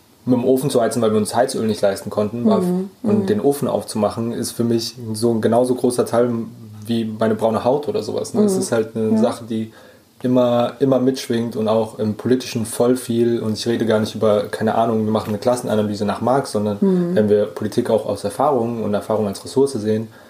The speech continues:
Speaker 1: die irgendwie nicht gehört wird, so habe ich ganz, ganz, ja, voll.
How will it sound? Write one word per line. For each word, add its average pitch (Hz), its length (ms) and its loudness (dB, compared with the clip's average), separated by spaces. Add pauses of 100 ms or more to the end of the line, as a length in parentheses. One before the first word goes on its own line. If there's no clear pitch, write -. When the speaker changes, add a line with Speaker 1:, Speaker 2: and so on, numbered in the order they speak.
(880)
Speaker 1:
die 120 100 4 (100)
irgendwie 139 260 4
nicht 131 140 0
gehört 127 320 0
wird, 101 280 -2
so 104 260 -8 (440)
habe 104 140 0
ich 98 80 -8
ganz, 107 300 0 (180)
ganz, 110 260 0
ja, 110 320 2 (120)
voll. 104 280 0